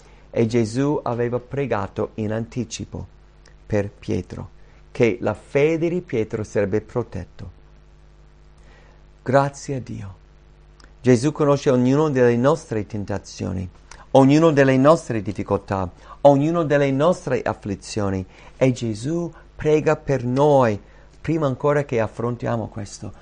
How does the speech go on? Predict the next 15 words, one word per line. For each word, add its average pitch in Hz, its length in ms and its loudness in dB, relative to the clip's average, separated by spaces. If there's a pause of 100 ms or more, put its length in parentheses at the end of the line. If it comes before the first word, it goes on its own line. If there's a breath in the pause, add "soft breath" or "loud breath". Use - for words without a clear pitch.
Tu 339 180 4
non 320 180 4
sei 294 140 4
mai 294 220 4
solo. 233 640 6 (880 soft breath)
Gesù 143 360 2
è 147 80 2
lì 147 360 -2
e 120 220 2
già 180 400 4
quando 156 340 4
tu 165 240 4
entri 214 400 6
nella 143 260 4 (200 loud breath)
tentazione, 117 760 0